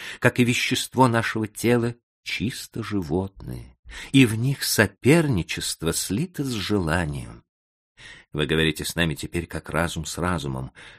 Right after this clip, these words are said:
и это вполне возможно для людей, которые после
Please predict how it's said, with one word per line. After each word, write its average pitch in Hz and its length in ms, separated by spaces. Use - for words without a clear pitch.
и 69 60
это 67 200
вполне 160 440
возможно 64 500
для 76 160
людей, 73 480
которые 71 380
после 78 420